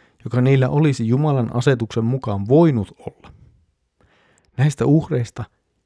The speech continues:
ei siis itse asiassa ollut mitään hyötyä sen lisäksi, että kansa sai vatsansa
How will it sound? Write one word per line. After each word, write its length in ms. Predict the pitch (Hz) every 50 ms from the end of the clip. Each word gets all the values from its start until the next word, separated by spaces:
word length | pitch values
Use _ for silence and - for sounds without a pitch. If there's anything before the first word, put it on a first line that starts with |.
| _ _ -
ei 140 | 139 151
siis 180 | 143 131 110 -
itse 260 | 139 147 - - 143
asiassa 380 | 131 127 - 123 117 - - 117
ollut 260 | 110 113 110 - -
mitään 500 | 151 165 - - 180 170 160 151 135 120
hyötyä 400 | 143 147 139 135 - - 143 -
sen 220 | - 147 139 123
lisäksi, 560 | 120 131 123 - 135 117 107 - - - - _ _ _ _ _ _ _ _ _ _ -
että 240 | 120 - - 120
kansa 440 | - - 131 127 120 110 98 - 95 - - _ _ _
sai 300 | _ - - 131 123 120
vatsansa 440 | 131 131 127 - - 120 107 98